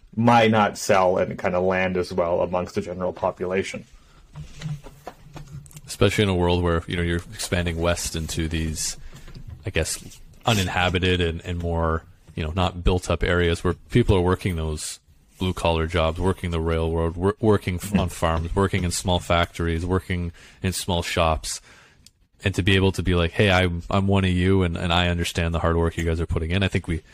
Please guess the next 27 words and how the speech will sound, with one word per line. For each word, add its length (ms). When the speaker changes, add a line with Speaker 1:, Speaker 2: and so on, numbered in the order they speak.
Speaker 2:
we 100
do 100
see 200
that 140
a 40
lot, 240
right? 120
It's, 300
it's 240
the, 300
the 100
Washington 540
outsider, 540
right? 220
Who, 260
who 100
kinda 260
Speaker 1:
Yeah. 120
Speaker 2:
came 100
from 200
noble 240
beginnings 580
and 120
kinda 200
rose 240
up, 160
versus 500